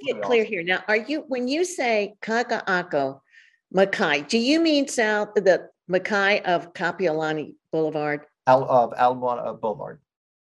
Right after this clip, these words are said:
Speaker 2: Okay, so that would be in the Kaka'ako Park area, right? Is that what you're talking about?
Speaker 1: Yeah, so
Speaker 2: Ala Moana?
Speaker 1: Kaka'ako Makai is, is Makai of Ala Moana Boulevard. It's where the Children's Discovery Center is.
Speaker 2: Oh, yes, yes. Okay. All right. So what, uh, so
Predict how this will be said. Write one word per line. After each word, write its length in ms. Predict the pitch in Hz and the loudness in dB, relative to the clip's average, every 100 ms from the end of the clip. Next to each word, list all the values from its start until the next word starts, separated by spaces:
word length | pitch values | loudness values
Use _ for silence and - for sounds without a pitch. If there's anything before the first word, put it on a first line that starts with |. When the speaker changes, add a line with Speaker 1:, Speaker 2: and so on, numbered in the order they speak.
| - | -4
Speaker 2:
Okay, 280 | 233 226 - | -2 -2 -2
so 140 | 226 | 0
that 280 | 202 226 - | 2 2 0
would 120 | 254 | -4
be 120 | 226 | -4
in 220 | 214 214 196 | -2 -2 -2
the 80 | |
Kaka'ako 720 | 185 214 202 214 180 190 160 165 | -2 -4 -4 -6 -8 -4 -4 -4
Park 420 | - 269 240 - - | -2 0 0 -2 -2
area, 420 | 160 117 - - _ _ _ 165 | 0 0 -6 -14 _ _ _ -2
right? 300 | 175 214 262 | 0 0 -2
Is 120 | 170 | 0
that 140 | 190 - | 0 0
what 140 | 220 | -2
you're 80 | 220 | -2
talking 320 | 214 220 240 | -4 -4 -4
about? 380 | 240 247 254 254 | -2 0 -2 0
Speaker 1:
Yeah, 200 | - - | 4 4
so 160 | - - | 2 -2
Speaker 2:
Ala 80 | - | 4
Moana? 180 | - 208 | 4 4
Speaker 1:
Kaka'ako 220 | 156 151 143 | 2 0 0
Makai 400 | 131 127 117 110 | 2 4 2 -4
is, 160 | 107 - _ - | -10 -12 _ -14
is 180 | 117 104 | -14 -8
Makai 540 | 110 - 127 127 131 | -10 -2 2 4 4
of 120 | 113 104 | 0 -4
Ala 220 | 120 110 113 | -4 -2 -2
Moana 440 | 110 110 110 107 | -4 -4 -2 -4
Boulevard. 580 | 107 107 104 107 107 - | -4 -4 -4 -4 -6 -6
It's 180 | - - | -12 -2
where 400 | 117 117 113 110 | 2 4 2 0
the 180 | 110 - | -4 -6
Children's 520 | - 156 147 147 135 | 0 2 2 0 -8
Discovery 460 | - 120 127 113 107 | -8 -2 0 0 -2
Center 340 | - - 90 - | -12 -14 -14 -20
is. 140 | - _ | -20 _
Speaker 2:
Oh, 80 | 269 | 4
yes, 320 | 262 277 262 | 6 4 2
yes. 300 | 262 247 - - | 0 0 0 -2
Okay. 380 | 240 247 196 - | -2 -2 -6 0
All 140 | 277 | 2
right. 200 | 269 180 | 4 0
So 120 | - 247 | 0 2
what, 360 | 262 285 285 | 4 2 0
uh, 120 | 220 | -4
so 160 | - 240 | -8 -10